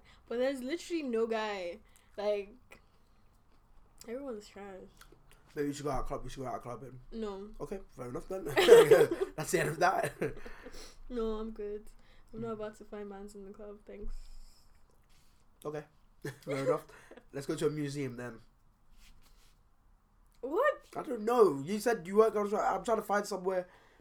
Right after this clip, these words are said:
Speaker 1: Do you know how? No.
Speaker 2: Fair enough then.
Speaker 1: I actually went on a date once to a,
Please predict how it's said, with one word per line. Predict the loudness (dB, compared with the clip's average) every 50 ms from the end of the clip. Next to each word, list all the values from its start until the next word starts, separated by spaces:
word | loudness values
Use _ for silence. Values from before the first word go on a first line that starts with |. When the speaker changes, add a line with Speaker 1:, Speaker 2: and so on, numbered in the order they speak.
| -14 -12
Speaker 1:
Do | -10
you | -6
know | -6 -6 -4
how? | -2 -2 -2 -2 -2 -4 -6 -12 _ _ _ _ -16
No. | -14 -12 -12 -12 -12 -14 -16 -18 -20 _ _ _
Speaker 2:
Fair | -14 -14 -12
enough | -12 -14 -16 -16 -16
then. | -18 -20 -20 -20 _ -8
Speaker 1:
I | -6 -6
actually | -4 -2 0 0 0 2
went | 0 -2 -4 -4 -8 -12 -10
on | -8 -8 -8
a | -8
date | -6 -6 -6 -6 -6
once | -6 -10 -10 -10 -10 -12 -14 -16 -20 -20 -20 _ _ _ -20 -20 -16
to | -14 -12 -10 -10 -10 -10
a, | -10 -10 -10 -12 -12 -12 -14 -14